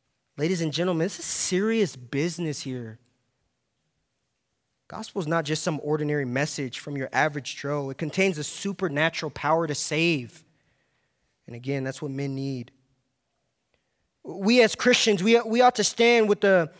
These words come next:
the, the sort of giants of the Christian faith, men like John Huss, men like Martin Luther, men like Stephen of the early church, men like John Calvin,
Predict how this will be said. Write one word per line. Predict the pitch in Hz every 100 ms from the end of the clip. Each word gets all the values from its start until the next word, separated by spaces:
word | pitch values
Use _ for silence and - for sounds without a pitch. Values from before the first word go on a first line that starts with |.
| - -
the, | 190 208
the | 185
sort | - 240 226
of | 156
giants | - 202 233 247 214 - -
of | - 196
the | -
Christian | - 240 - 185
faith, | - 226 220 165
men | 220 240
like | 220 165
John | 139 208 226
Huss, | 190 220 226 180 - - - _ _ _ _ _ _ _ _ _ _ _ _ _ _ _ _
men | 175 220
like | 226 165
Martin | 185 226 220 190
Luther, | 233 247 196 160 139
men | 190 226
like | 202 -
Stephen | - 247 254 220
of | 202
the | 175
early | 196 226 226
church, | - - 233 220 -
men | 233
like | 240 220
John | 143 214 233 226
Calvin, | - 226 247 185 170 127